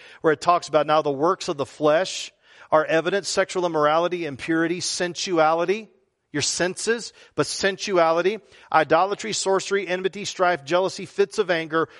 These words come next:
rivalries, dissensions, divisions, envy, drunkenness, orgies, and, and things like these. I warn you, as I tell you before, that those who do such things, do such things, not a one-off, but continue to practice these things,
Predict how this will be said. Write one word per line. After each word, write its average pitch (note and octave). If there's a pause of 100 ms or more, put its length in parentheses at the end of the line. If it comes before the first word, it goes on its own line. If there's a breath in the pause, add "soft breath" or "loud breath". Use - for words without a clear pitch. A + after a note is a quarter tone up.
(140)
rivalries, F3+
dissensions, F#3
divisions, D#3+
envy, F#3
drunkenness, F3+
orgies, F3+ (560 loud breath)
and, E3
and E3
things G3+
like F#3
these. G3
I E3
warn F3
you, G3+
as E3
I E3
tell -
you F3+
before, F#3
that D3+
those G3
who G3
do G3
such -
things, C#3 (340 loud breath)
do A3
such -
things, C#3+
not E3+
a G3
one-off, F3+ (180 loud breath)
but E3
continue A#3
to A3
practice A3+
these D3+
things, D#3